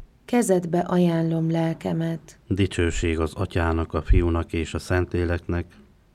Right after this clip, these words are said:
Speaker 1: Uram, kezedbe ajánlom lelkemet.
Speaker 2: Te védj meg, Istenünk, ha virrasztunk, s ha alszunk, őrizd álmunkat. Hadd legyünk Krisztussal ébren, s elnyugodjunk biztonságban, békén.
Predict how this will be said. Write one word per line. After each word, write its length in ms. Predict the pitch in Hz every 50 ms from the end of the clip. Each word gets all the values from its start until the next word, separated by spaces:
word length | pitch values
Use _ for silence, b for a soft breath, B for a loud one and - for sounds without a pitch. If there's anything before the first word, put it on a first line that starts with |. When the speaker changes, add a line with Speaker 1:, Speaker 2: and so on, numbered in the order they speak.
| _
Speaker 1:
Uram, 540 | _ 220 208 202 196 190 190 190 196 196 190
kezedbe 520 | - 240 240 202 190 185 175 175 165 170
ajánlom 720 | 175 175 170 165 165 160 160 160 160 160 160 160 160 160
lelkemet. 840 | 160 160 160 160 156 160 - 180 160 156 160 165 160 - - - - _ _ _ _ _ _ _ _ _ _ _ _ _ _ _
Speaker 2:
Te 140 | - 113 101
védj 280 | 92 95 92 90 82
meg, 140 | 90 87 85
Istenünk, 540 | 85 90 - - - 90 85 85 85 85 -
ha 120 | - 90
virrasztunk, 840 | 82 87 85 87 90 87 82 - - - - 87 87 87 87 - -
s 80 | -
ha 80 | - 95
alszunk, 580 | 92 85 104 104 104 98 - - 113 - - -
őrizd 400 | 90 90 87 90 85 80 - 95
álmunkat. 640 | 87 90 87 85 85 85 80 78 - 85 82 - - B B B B B B B B B B B
Hadd 240 | B - 113 117 110
legyünk 340 | 113 113 104 101 104 101 92
Krisztussal 640 | - 101 95 - - - 87 - - - 87 85 85
ébren, 580 | - 92 90 87 85 87 87 87 85 87 90 -
s 120 | - - -
elnyugodjunk 840 | - 95 92 98 98 98 98 92 92 90 87 87 - 92 90 87
biztonságban, 880 | 85 98 92 - - - 85 82 80 - - 80 80 76 76 78 78 78 73
békén. 560 | 80 78 78 76 - - 82 78 78 78 76